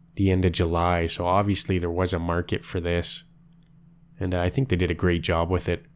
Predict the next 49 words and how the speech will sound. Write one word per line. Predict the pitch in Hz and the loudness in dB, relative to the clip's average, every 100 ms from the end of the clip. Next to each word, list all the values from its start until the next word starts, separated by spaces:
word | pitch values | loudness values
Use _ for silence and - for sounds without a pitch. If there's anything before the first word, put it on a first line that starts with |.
| - - - | -20 -20 -16
I | - | 0
think | 135 113 | 2 2
it's | - | 0
a | |
perfect | - 110 - 92 | 2 2 2 0
example | 95 92 92 90 87 90 87 | -2 0 0 2 0 0 -2
of | 85 | 0
a | 87 85 85 | 0 0 0
remake | 92 95 92 90 - | 2 4 4 2 0
done | - 87 | -2 0
right, | 85 90 87 95 - - - - - - - - - | 0 -2 0 -2 -2 -6 -8 -20 -20 -20 -20 -20 -6
where, | 92 85 | -2 0
uh, | 85 | -2
the | 82 | -2
graphics | 85 90 85 85 - | 0 0 0 -2 -4
are | 87 | -6
completely | 87 85 - 127 92 92 | -8 -4 0 0 0 -2
redressed | 90 90 82 87 85 - | 0 0 0 0 0 -2
up. | 87 85 | -2 -2
It's | - | -4
not | 90 87 | -4 -6
just | - - | -8 -6
a | 95 | -2
simple | - 87 - | 0 0 -4
port | 82 - 90 85 | -6 -2 -2 -2
job | - 87 87 92 | -2 -2 0 0
or, | 90 95 90 | 2 0 -2
uh, | - | -4
upscaling | - 104 - - 98 90 90 90 | -4 0 2 2 0 0 -2 -2
or | 85 | 0
something | 101 87 92 | 0 0 -2
like | 90 85 | -4 -2
that. | 90 87 87 - - - - - - - - - - - - - - | 0 0 0 -4 -14 -20 -20 -20 -20 -20 -20 -20 -20 -20 -20 -18 -8
And, | 92 | -2
uh, | 90 85 85 | 0 0 0
they | 90 | 2
add | 90 87 | 2 2
in | 90 | 0
some | - | 0
nice | 92 87 | 2 0
modern | 87 87 87 85 | 0 0 0 -2
conveniences | 85 87 85 85 85 82 87 82 | -4 -4 -4 -4 -4 -2 -2 -2
to | - 92 | -2 -2
make | 95 90 - | 0 -4 -4
the | |
game | 85 90 87 | -4 -2 -2
more | 87 85 | -4 -6
palatable | - - 87 87 87 87 85 | -6 -2 0 0 -2 -2 -2
today. | - 92 90 85 | -2 0 0 -2